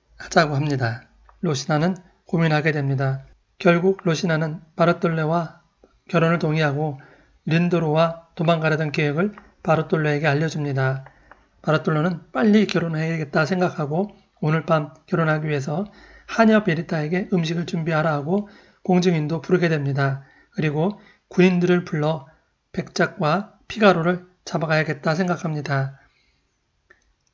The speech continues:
알마 비마 백작과 피가로는 로시나와 함께 도망가는 계획에 맞추어 창문으로 로시나 방으로 들어갑니다. 그런데 로시나는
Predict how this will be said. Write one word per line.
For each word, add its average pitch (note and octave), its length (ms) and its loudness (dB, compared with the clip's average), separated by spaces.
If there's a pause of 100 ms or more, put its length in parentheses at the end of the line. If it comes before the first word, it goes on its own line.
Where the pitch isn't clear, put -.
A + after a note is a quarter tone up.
(420)
알마 F#3 360 6
비마 E3+ 320 2
백작과 - 640 -2
피가로는 E3 640 0 (360)
로시나와 E3 540 2
함께 F3 300 0
도망가는 E3 800 0
계획에 D#3 320 0
맞추어 D3 580 -4 (280)
창문으로 G3 680 2 (240)
로시나 E3+ 360 2
방으로 D3+ 320 0
들어갑니다. C#3+ 640 0 (1120)
그런데 E3+ 420 0
로시나는 D#3+ 560 -2